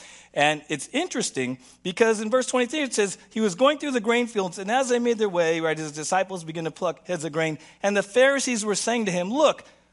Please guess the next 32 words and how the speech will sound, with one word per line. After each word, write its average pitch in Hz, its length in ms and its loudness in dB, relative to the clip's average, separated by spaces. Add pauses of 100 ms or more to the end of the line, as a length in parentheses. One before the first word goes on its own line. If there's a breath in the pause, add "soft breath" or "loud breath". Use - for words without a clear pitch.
(220 soft breath)
why 226 220 4
are 320 100 2
they 277 140 0
doing 240 260 0
what 233 120 2
is 208 120 0
not 214 180 0
lawful? 240 300 2
It's 233 160 2
kinda 339 280 4
strange. 202 520 2 (380 soft breath)
It's 220 180 2
a 240 60 -2
Sabbath. 262 580 8
Jesus 302 380 0
and 277 100 4
his 226 120 2
boys 262 320 6
are 226 80 4
walking 262 380 4
through 247 180 2
a 170 60 4
grain 269 480 4
field. 143 600 0 (600 soft breath)
They're 262 220 8
hungry. 226 760 6 (180 soft breath)
His 226 160 2
disciples 269 520 6
begin 254 300 4
to 220 60 2
pluck 262 340 4
grain, 240 640 2